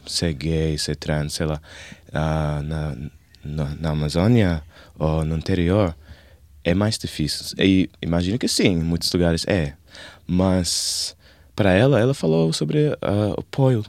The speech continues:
da família dela. Ela falou que nunca sofreu preconceito. A comunidade dela aceitou ela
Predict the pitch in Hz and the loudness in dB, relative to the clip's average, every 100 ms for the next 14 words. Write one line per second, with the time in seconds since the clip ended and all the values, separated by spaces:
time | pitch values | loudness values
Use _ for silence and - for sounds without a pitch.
0 | 113 98 - 104 110 107 92 87 80 78 | -4 -4 -2 -2 0 2 2 2 2 0
1 | 87 _ _ - - 78 78 - 78 76 | -4 _ _ -16 -8 -4 -2 0 0 0
2 | 76 92 104 - - 90 73 82 _ - | -2 -2 -2 -4 -4 -4 -4 -8 _ -6
3 | 80 - 78 71 - - 78 78 73 73 | -6 -2 -4 -4 -8 -4 -2 0 -2 -2
4 | 76 78 78 87 - - - _ _ - | 0 0 0 -4 -14 -20 -20 _ _ -6
5 | - 135 - 104 82 73 69 69 | 2 0 4 6 6 4 2 -2